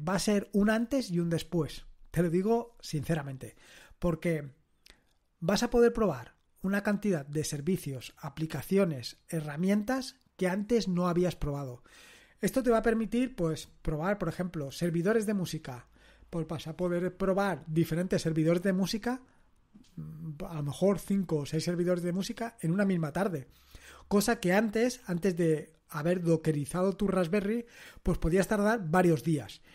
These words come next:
No solamente podías tardar varios días, sino que a lo mejor tardabas varias semanas o simplemente lo abandonabas. Lo abandonabas porque decías, "Ostras, ahora tengo que poner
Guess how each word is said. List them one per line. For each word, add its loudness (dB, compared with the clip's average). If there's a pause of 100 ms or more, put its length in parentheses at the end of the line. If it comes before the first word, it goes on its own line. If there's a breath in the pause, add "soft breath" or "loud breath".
(760 loud breath)
No 6
solamente 4
podías 4
tardar 0
varios 2
días, 2
sino -2
que -4
a -2
lo -4
mejor -2
tardabas 2 (420 soft breath)
varias 2
semanas 2
o -2
simplemente 2
lo 2
abandonabas. 0 (320 loud breath)
Lo 4
abandonabas 4
porque 2 (300 soft breath)
decías, 2
"Ostras, -2
ahora -2
tengo -2
que 2
poner 0